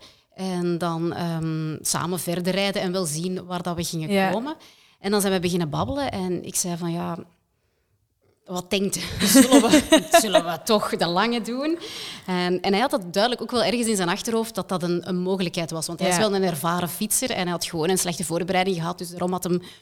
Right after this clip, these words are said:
Speaker 1: voor de kortere Cannibalet
Speaker 2: Ja.
Speaker 1: gekozen, wat toch ook al wel een stevige
Speaker 2: Dat is een
Speaker 1: boterham is.
Speaker 2: stevige.
Speaker 1: En, ehm, ja, dan,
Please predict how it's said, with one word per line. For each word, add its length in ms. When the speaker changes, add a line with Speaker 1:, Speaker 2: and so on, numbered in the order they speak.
Speaker 1:
voor 320
de 180
kortere 540
Cannibalet 480
Speaker 2:
Ja. 140
Speaker 1:
gekozen, 220
wat 180
toch 140
ook 160
al 140
wel 200
een 60
stevige 320
Speaker 2:
Dat 80
is 60
een 80
Speaker 1:
boterham 360
is. 140
Speaker 2:
stevige. 240
Speaker 1:
En, 560
ehm, 680
ja, 320
dan, 380